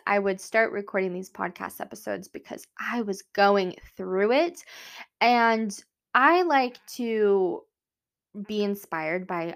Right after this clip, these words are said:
other people who have gone through some crap, and so I was desperately searching up for podcast episodes,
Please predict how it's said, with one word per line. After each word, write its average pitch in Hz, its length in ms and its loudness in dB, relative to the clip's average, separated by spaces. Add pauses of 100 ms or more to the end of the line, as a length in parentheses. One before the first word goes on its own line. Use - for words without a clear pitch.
other 180 300 -4
people 262 680 -4
who 240 160 -6
have 233 380 -4 (260)
gone 196 440 -4
through 185 320 -4
some 202 260 -10
crap, 196 540 -8 (680)
and 214 140 -4
so 214 300 0
I 233 140 -4
was 233 180 -6
desperately 208 840 -4 (200)
searching 196 840 -8
up 190 340 -12 (460)
for 226 140 2
podcast 220 640 -2
episodes, 180 560 -6